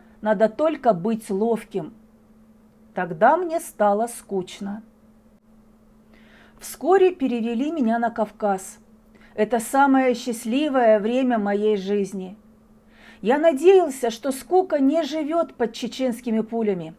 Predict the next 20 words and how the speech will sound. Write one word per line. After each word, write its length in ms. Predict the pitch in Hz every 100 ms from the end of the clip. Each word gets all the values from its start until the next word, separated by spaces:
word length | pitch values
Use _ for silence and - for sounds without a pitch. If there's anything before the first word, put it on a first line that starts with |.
| _ _ _
Напрасно. 800 | 175 180 - 277 269 269 180 156 - _ _ _ - - -
Через 340 | - 285 302 254
месяц 440 | 320 311 262 226
я 180 | 220 220
так 360 | 220 359 381
привык 560 | - 330 330 339 330 -
к 80 | -
их 160 | 302 254
жужжанию 760 | 226 277 226 285 277 262 254
и 120 | 254 240
к 100 | 202
близости 540 | 247 262 240 233 254
смерти, 640 | 226 240 247 220 - 208 - _ _ _
что, 220 | - 214
право, 440 | 202 240 330 320 302
обращал 680 | - 196 214 226 - 226 190
больше 480 | 190 339 349 -
внимания 600 | 285 262 233 226 233 233 220
на 140 | 202
комаров. 540 | 208 202 196 190 185